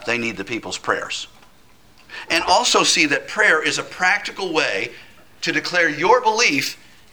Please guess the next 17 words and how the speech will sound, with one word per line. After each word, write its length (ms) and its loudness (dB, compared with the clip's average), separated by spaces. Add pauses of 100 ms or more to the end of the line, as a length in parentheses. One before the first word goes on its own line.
in 100 0
the 100 -4
sovereignty 680 2
of 160 -2
God 360 4
and 160 -6
the 60 -4
frailty 760 0
of 180 -4
man. 340 -8 (320)
Do 60 -2
you 80 -2
believe 300 0
those 220 2
things? 280 -2 (160)
Then 180 0 (120)
pray. 420 2